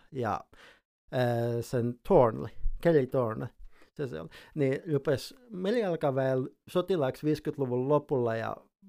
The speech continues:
meni Japaniin siinä merijalkaväen sotilaana. Ja, ää, mä en muista, että oliko se siellä vai Yhdysvalloissa, mutta hän palveli sellaisen omituisen tyypin kanssa, joka opetteli venäjää ja teki kaikkea muut outoa, niin,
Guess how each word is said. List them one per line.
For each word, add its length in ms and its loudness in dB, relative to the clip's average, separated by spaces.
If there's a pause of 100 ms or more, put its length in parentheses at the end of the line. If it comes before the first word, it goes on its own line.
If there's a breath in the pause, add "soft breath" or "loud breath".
meni 280 0
Japaniin 680 0
siinä 320 -12 (360)
merijalkaväen 680 -6
sotilaana. 600 -10
Ja, 140 -12 (800 loud breath)
ää, 240 2 (280)
mä 80 -2
en 60 0
muista, 180 -6
että 120 -8
oliko 200 2
se 140 -6
siellä 340 2
vai 140 4
Yhdysvalloissa, 720 0
mutta 140 -8
hän 100 -4
palveli 480 2
sellaisen 400 -4 (1200 loud breath)
omituisen 500 4
tyypin 340 2
kanssa, 200 -2
joka 140 -2
opetteli 480 -2
venäjää 580 4
ja 80 -10
teki 240 -10
kaikkea 320 -2
muut 260 -2
outoa, 480 0
niin, 240 -10